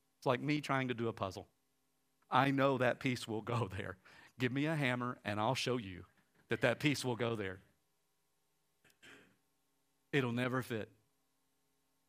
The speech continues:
Only the Lord Jesus Christ. He is the light. You know, the prophets knew it. We just talked about how the prophets knew it. Isaiah prophesied more about the coming Messiah than any other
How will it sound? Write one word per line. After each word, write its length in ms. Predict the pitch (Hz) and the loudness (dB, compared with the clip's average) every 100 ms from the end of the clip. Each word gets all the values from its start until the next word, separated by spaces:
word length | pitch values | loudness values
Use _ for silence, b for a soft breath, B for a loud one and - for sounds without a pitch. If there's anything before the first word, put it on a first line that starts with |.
| _ _ _ _ _ _ _ _ _ - | _ _ _ _ _ _ _ _ _ 0
Only 460 | 139 135 117 95 101 _ _ | 2 2 -2 -6 -12 _ _
the 80 | 127 | -6
Lord 240 | 117 113 | -4 -4
Jesus 400 | - 117 104 104 | -6 -8 -8 -10
Christ. 480 | - 104 98 98 - _ _ _ _ _ _ _ - | -6 -4 -4 -6 -18 _ _ _ _ _ _ _ -4
He 240 | 160 156 | 2 2
is 580 | 135 127 117 98 92 - _ _ | 2 -2 -4 -4 -6 -12 _ _
the 80 | 120 | -4
light. 280 | 113 104 107 | 2 2 2
You 80 | 156 | 2
know, 100 | 160 | 2
the 80 | 143 | 2
prophets 460 | 147 151 - - | 6 6 4 -6
knew 100 | 131 | -4
it. 80 | 143 | -4
We 80 | 143 | -4
just 220 | 156 143 | -4 -2
talked 260 | 156 180 165 | 4 2 4
about 280 | 131 117 - B B | 2 2 0 B B
how 180 | 139 135 | 2 2
the 80 | 127 | 2
prophets 440 | 135 131 139 - | 6 6 4 -4
knew 200 | 139 135 | 0 2
it. 100 | 151 B B | 0 B B
Isaiah 480 | 151 135 151 180 151 | 6 8 6 6 6
prophesied 540 | 156 143 - 151 139 | 4 4 4 2 2
more 240 | 147 165 | 0 0
about 240 | 160 147 147 | 4 4 2
the 60 | |
coming 280 | 147 160 151 | 0 -2 0
Messiah 380 | 147 - 151 151 | -2 6 6 6
than 160 | 139 147 | 4 0
any 180 | 156 | 2
other 280 | 151 165 160 | 4 4 2